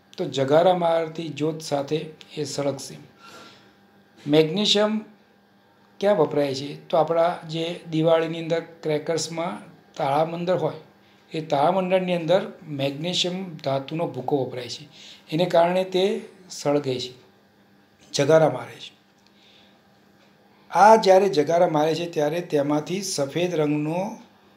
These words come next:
એક powder ભૂકો નીચે પડતો જાય છે. અવસ્થામાં ફેરફાર,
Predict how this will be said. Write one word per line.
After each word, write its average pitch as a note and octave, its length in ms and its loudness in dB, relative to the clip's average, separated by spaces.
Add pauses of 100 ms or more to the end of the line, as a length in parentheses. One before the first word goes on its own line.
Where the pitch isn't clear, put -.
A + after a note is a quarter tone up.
(360)
એક F3+ 220 -6
powder D3 420 4
ભૂકો C3 400 2
નીચે E3+ 460 -2
પડતો C#3+ 540 -4
જાય A#2+ 200 -10
છે. - 160 -14 (1700)
અવસ્થામાં D#3+ 680 0
ફેરફાર, B2 480 -10